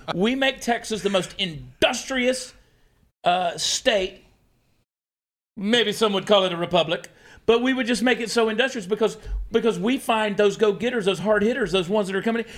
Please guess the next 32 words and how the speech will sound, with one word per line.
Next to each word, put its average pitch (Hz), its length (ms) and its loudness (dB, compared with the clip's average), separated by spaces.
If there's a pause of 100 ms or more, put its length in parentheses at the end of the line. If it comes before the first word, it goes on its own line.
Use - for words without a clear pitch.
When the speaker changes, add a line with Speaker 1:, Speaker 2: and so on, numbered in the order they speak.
(120)
Speaker 2:
And, 214 160 -2
you 247 100 0
know, 294 80 4
we 320 120 -2
protect 269 440 0
the 180 100 0
hell 339 280 4
out 247 160 0
of 185 80 -4
our 160 100 0
borders. 135 480 -6
Speaker 1:
Sure. 151 380 -2 (280)
Speaker 2:
But - 420 2 (680)
we 135 120 -4
bring 254 260 2
the 208 60 -2
best 214 320 0
of 196 60 -10
the 175 60 -6
best 254 340 0
in 269 140 0
here. 240 280 -6 (840)
The 214 60 0
best 339 240 2
of 311 60 -4
the 294 60 0
best 330 220 2
of 294 60 -8
the 311 60 0
best 262 240 2
is 208 80 -14
Texas. - 560 -2